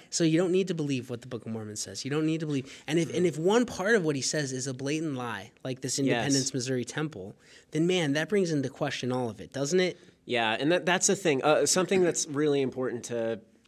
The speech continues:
Speaker 2: um, distinguish here is, um, a lo-, like, so I've, I've had, I've had s-,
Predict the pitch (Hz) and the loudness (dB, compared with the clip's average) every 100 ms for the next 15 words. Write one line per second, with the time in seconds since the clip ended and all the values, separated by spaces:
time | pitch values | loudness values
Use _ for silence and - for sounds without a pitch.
0 | - 117 113 110 107 104 120 131 120 120 | -6 -4 -2 -4 -6 -6 -6 -4 -4 -4
1 | - 117 110 101 113 113 - - - - | -4 -4 -2 -4 -4 -4 -6 -10 -20 -20
2 | _ - _ _ - 127 123 117 - _ | _ -20 _ _ -4 -2 -2 -4 -10 _
3 | _ _ _ 139 143 143 - 143 143 147 | _ _ _ -2 0 0 -2 0 0 2
4 | 139 185 175 190 170 180 208 196 160 170 | 2 4 2 2 0 2 2 2 2 2
5 | 214 196 | 2 0